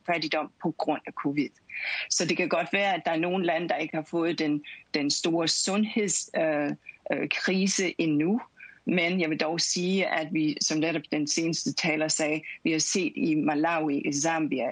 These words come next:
i Zimbabwe og så videre, at den sydafrikanske variant er på vej nordpå. Men vi vil så se hundrede tyve nye fa-, vi har allerede set i år hundrede tyve nye, nye fattige. Oveni skal vi sige, at vi projekterer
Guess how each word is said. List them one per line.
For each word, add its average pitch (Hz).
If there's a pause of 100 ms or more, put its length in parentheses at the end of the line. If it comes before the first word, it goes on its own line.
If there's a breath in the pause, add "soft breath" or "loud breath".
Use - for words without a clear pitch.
(100)
i 143
Zimbabwe 156 (320 loud breath)
og 160
så 160
videre, 160
at 147
den 147
sydafrikanske 156
variant 139
er -
på -
vej 139
nordpå. 156 (320 loud breath)
Men 175
vi 175
vil 160
så 156
se 156 (100)
hundrede 165
tyve 165
nye 175
fa-, -
vi 175
har 170
allerede 147
set 156
i 147
år 135
hundrede 156
tyve 143
nye, 135 (100)
nye 147
fattige. 135 (480 loud breath)
Oveni 214 (340 loud breath)
skal -
vi 196
sige, 165
at 165
vi 175
projekterer 208